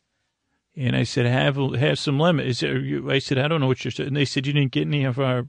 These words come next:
our, we, we sent you mess-, you didn't get a notification?"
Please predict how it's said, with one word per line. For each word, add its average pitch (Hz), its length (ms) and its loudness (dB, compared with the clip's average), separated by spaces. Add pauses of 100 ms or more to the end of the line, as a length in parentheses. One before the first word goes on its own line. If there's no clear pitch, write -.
our, 131 180 -4
we, 131 320 -6
we 127 160 -4
sent 123 320 -2
you 123 60 -4
mess-, 147 400 0
you 135 140 -6
didn't 139 140 0
get 131 140 2
a 117 60 2
notification?" 143 1040 -2